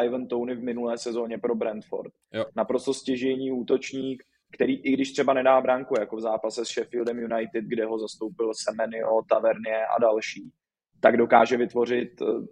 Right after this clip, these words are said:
Speaker 1: hodně prostoru, natáhne na sebe hráče, jak už jsem několikrát tady řekl, udrží těžké balóny a pro Bournemouth je to naprosto klíčový hráč, který
Speaker 2: Mhm.
Speaker 1: podle mě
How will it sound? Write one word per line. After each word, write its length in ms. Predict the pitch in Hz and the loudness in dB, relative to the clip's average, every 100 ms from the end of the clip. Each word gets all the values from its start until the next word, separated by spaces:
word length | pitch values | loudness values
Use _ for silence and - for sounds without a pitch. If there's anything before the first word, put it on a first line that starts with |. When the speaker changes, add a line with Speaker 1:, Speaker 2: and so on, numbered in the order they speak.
| - | -4
Speaker 1:
hodně 360 | 120 120 127 | 0 0 0
prostoru, 480 | 123 120 - 127 120 | 0 0 0 0 2
natáhne 460 | 120 117 117 127 123 | 2 4 4 2 -2
na 100 | 117 | -4
sebe 260 | 123 120 | -2 0
hráče, 540 | 120 117 113 - 110 110 _ _ - | 2 2 0 -2 -4 -4 _ _ -4
jak 160 | 107 110 | -2 -2
už 100 | 113 | -2
jsem 280 | 117 113 104 | -2 -2 -4
několikrát 560 | 110 104 113 110 113 | -4 0 0 2 2
tady 220 | 110 110 110 | 2 0 0
řekl, 220 | 113 113 | -2 -2
udrží 360 | 113 110 113 110 | -4 -4 -4 -4
těžké 380 | 117 - 123 113 | -4 0 2 4
balóny 500 | 113 113 113 110 107 _ _ _ _ | 4 2 0 -4 -10 _ _ _ _
a 360 | 110 107 104 104 104 - - - _ _ _ _ _ | 2 4 2 -2 -4 -8 -12 -16 _ _ _ _ _
pro 180 | 131 117 | -2 0
Bournemouth 460 | 120 117 117 120 | 2 0 -2 -6
je 100 | 120 | -4
to 100 | 110 | -4
naprosto 400 | 117 113 117 - | -4 -4 -6 -6
klíčový 420 | 113 117 - 113 123 | -8 -6 -4 -4 -2
hráč, 340 | 113 135 - | -2 -2 -6
který 240 | - 110 | -6 -4
Speaker 2:
Mhm. 100 | 127 | -4
Speaker 1:
podle 280 | - 107 113 | -6 -6 -6
mě 360 | 113 117 110 | -4 -2 -2